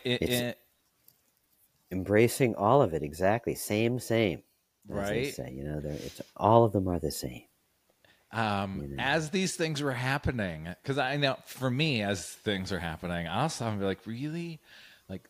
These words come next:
Speaker 1: now you're showing up?" Ha-, has that, like, been like, "Really?
Speaker 2: <laughs>
Speaker 1: The Divine Mother, you're here?"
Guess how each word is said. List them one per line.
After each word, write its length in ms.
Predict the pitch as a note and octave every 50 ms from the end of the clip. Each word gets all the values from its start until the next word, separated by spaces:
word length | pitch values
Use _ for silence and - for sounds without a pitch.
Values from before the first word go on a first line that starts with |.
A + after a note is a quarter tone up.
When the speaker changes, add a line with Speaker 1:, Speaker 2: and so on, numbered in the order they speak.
| _ _ -
Speaker 1:
now 760 | G2+ A2 G#2 A2 B2+ C3+ C#3+ D3+ D#3+ E3 F3 F3+ F3 E3 D#3 - -
you're 140 | D#3+ F3
showing 520 | F3 - - E3+ D#3 D#3+ E3+ F#3 F3+ F3 F3
up?" 320 | F3+ F3+ F3 E3 - - _ -
Ha-, 160 | - C3+ C3+ -
has 240 | F#3+ E3+ D3+ D3+ C3+
that, 260 | D#3 F#3 G#3+ G#3+ G3+
like, 180 | G3+ G3+ E3 E3+
been 140 | F#3 F3+ F3
like, 300 | F3 E3 A#2 G#2+ - -
"Really? 520 | A#2+ A#2 D#3 F#3 G#3 - A3+ A3+ A3 - - -
Speaker 2:
<laughs> 40 | - G3+ - - - - - - - - - _ - - - - _ - - - _ _ _ _ _ _ _ _
Speaker 1:
The 120 | - B2 B2+
Divine 400 | C3+ C3 C3+ D3+ E3 F3+ E3+ D#3
Mother, 320 | D3 D#3 F#3 G3+ G#3 G3
you're 260 | D3+ B2+ C#3 E3 G3
here?" 480 | G3 F3+ F#3 G3+ G#3+ A3 A3 - - -